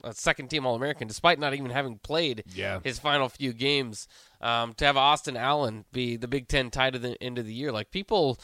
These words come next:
Speaker 1: still, you know, it was more than just kinda look at the final, um, final record for Nebraska, but, man, was that a part of the story. It's, it's almost, um, it's just kinda funny because I think, you know, when you're close to the situation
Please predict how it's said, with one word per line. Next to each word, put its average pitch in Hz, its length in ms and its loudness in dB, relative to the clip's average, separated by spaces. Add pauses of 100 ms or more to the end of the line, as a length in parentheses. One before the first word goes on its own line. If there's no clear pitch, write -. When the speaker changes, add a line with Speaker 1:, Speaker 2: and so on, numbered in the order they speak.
(280)
Speaker 1:
still, 214 540 10
you 165 60 2
know, 160 180 4
it 170 60 2
was 147 180 4
more 180 180 6
than 156 140 0
just 147 180 -2
kinda 151 160 4
look 139 220 0
at 143 100 -6
the 123 80 -2
final, 135 480 4 (320)
um, 113 560 0 (140)
final 160 300 4
record 139 360 2
for 127 200 -2
Nebraska, 110 500 -4
but, 110 300 -8
man, 139 240 0
was 117 100 -4
that 135 140 0
a - 20 0
part 135 160 0
of 127 80 0
the 110 60 -8
story. 127 320 2
It's, 120 180 -4
it's 127 180 -2
almost, 202 400 2 (380)
um, 131 300 8
it's 143 160 0
just 254 160 2
kinda 208 200 6
funny 131 280 2
because 117 280 -2
I 135 60 -2
think, 214 240 -4 (180)
you 147 120 -6
know, 123 80 4
when 139 160 0
you're 135 80 -2
close 208 380 2
to 190 100 -10
the 156 80 -2
situation 135 840 0